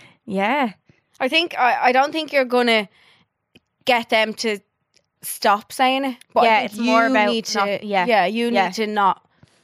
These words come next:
Speaker 2: let it bother you, let it go over your head, let them say what they want.
Speaker 1: At the
Speaker 2: So
Speaker 1: end of the
Speaker 2: they're
Speaker 1: day,
Speaker 2: not,
Speaker 1: they don't know anything,
Speaker 2: yeah,
Speaker 1: like.
Speaker 2: they're not climbing the ladder.
Speaker 1: No.
Speaker 2: So
Speaker 1: Leave them down there.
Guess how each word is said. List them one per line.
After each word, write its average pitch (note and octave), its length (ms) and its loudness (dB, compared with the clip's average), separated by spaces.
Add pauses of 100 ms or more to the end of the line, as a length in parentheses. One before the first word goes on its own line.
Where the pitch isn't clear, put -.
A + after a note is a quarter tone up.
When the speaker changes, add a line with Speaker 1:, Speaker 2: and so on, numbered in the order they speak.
(140)
Speaker 2:
let G#3 240 0
it F3+ 80 -4
bother G3+ 220 -2
you, G3+ 120 -6
let G3+ 160 0
it G#3+ 60 -6
go G#3+ 160 -4
over G3 100 -2
your F#3+ 100 -2
head, G3 200 -2
let A3 160 -4
them A#3+ 140 -8
say G3 180 0
what G3 160 -4
they F#3 100 -4
want. F#3+ 420 -6 (440)
Speaker 1:
At A3+ 100 -8
the A#3 60 -4
Speaker 2:
So A#3+ 60 0
Speaker 1:
end B3 100 -4
of A3 40 -2
the A3 40 -2
Speaker 2:
they're A3+ 60 0
Speaker 1:
day, A3+ 80 2
Speaker 2:
not, - 60 0
Speaker 1:
they G#3+ 140 2
don't A#3 200 -2
know F#3 200 -6
anything, G3 340 -8
Speaker 2:
yeah, F#3 40 -10
Speaker 1:
like. F3 120 -8
Speaker 2:
they're B3 200 -8
not D#4 160 -8
climbing F3+ 300 -6
the F3 80 -8
ladder. F3+ 260 -4 (100)
Speaker 1:
No. D4+ 240 -6
Speaker 2:
So G3 400 -6 (840)
Speaker 1:
Leave B3+ 220 -4
them A#3+ 140 -4
down F#3+ 260 -2
there. G3 160 -4